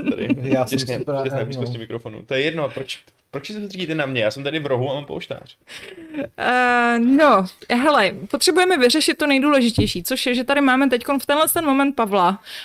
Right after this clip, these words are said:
Speaker 3: A Pavla tady
Speaker 2: A
Speaker 3: máme
Speaker 2: to je to nejdůležitější.
Speaker 3: Pavla tady totiž máme pouze na limitovanou dobu.
Speaker 2: Ano, již jenom dvacet osm minut. Nyní, eh, srdéčka mnoha diváků poskočila a říkají si, Makal konečně vypadne ze záběru za chvíli.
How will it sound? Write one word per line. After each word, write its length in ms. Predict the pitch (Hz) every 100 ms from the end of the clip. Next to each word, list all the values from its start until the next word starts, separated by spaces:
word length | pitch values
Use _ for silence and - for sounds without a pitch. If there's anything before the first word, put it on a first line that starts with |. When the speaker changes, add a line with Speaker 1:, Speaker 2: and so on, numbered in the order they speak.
| -
Speaker 3:
A 60 |
Pavla 240 | - 254 302
tady 160 | 294
Speaker 2:
A 20 |
Speaker 3:
máme 220 | 277 269 180
Speaker 2:
to 60 |
je 60 | 131
to 100 | 143
nejdůležitější. 840 | 135 127 135 113 113 160 - -
Speaker 3:
Pavla 340 | 147 - 269 330
tady 180 | 311 302
totiž 280 | 285 302
máme 360 | 233 208 220 226
pouze 360 | - 226 240 247
na 200 | 240 233
limitovanou 680 | 226 220 262 285 277 277 262
dobu. 380 | 226 214 196 - -
Speaker 2:
Ano, 140 | 127
již 180 | 120 120
jenom 180 | 156 151
dvacet 280 | 131 -
osm 200 | 131 -
minut. 300 | 127 107 92 -
Nyní, 440 | 117 123 131 135 139
eh, 220 | 120 120
srdéčka 540 | 113 120 127 123 - 135
mnoha 280 | 123 117
diváků 380 | 127 117 113 113
poskočila 600 | 120 117 - 120 120 107
a 180 | 113 104 117 117
říkají 360 | 113 - 113
si, 160 | 120 120
Makal 260 | 117 - 110
konečně 340 | 113 113 123
vypadne 340 | 113 113 113
ze 60 | 117
záběru 420 | 113 104 104 110
za 100 | 120
chvíli. 240 | 113 -